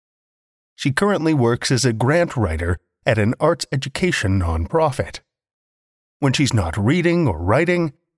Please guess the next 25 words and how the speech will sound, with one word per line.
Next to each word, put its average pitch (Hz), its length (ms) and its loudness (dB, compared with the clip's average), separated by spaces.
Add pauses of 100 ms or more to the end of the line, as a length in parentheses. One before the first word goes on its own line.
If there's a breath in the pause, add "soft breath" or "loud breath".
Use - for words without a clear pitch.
she 170 180 0
enjoys 165 340 2
rock 131 380 0
climbing, 151 560 2 (320)
language 151 440 2
learning, 90 500 0 (220)
and 151 280 -2
playing 90 340 0
bass 82 240 -4
guitar. - 580 -2 (1000)
Her 120 100 2
fiction 196 460 0
can 165 200 0
be 139 120 -2
found 131 420 0
in 143 220 4
Metaphorosis, 117 960 0 (400)
Haven 107 360 0
Spec, - 560 -4 (220)
and 123 180 0
Luna 170 320 4
Station 127 560 0
Quarterly, 98 680 -2 (340)
among 185 260 2
others. - 520 -4